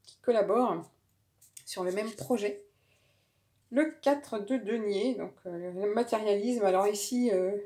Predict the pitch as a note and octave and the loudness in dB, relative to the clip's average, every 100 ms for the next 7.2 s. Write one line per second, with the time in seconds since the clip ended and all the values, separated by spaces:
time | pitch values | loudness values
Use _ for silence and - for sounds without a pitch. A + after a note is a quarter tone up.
0 | - - E3+ G#3 G3 G3 A3+ - G3 F#3+ | -10 -10 -8 -6 -8 -10 -10 -8 -8 -6
1 | G3+ A#3+ B3 A#3+ - B3 E4 - _ _ | -2 2 2 2 0 -2 -2 -10 _ _
2 | _ _ _ - - _ _ _ _ - | _ _ _ -20 -20 _ _ _ _ 0
3 | G#3 G#3+ G3+ B3 A#3+ A#3 A#3 - G#3 - | 0 2 2 4 4 2 -2 0 0 0
4 | - - _ _ _ _ _ _ _ _ | -8 -20 _ _ _ _ _ _ _ _
5 | - - _ _ _ _ _ _ _ _ | -20 -20 _ _ _ _ _ _ _ _
6 | F#3+ - G3+ - F3+ E3+ G3+ G#3 F#3 E3+ | -20 -20 -20 -10 -8 -2 -2 0 -2 -6
7 | - | -12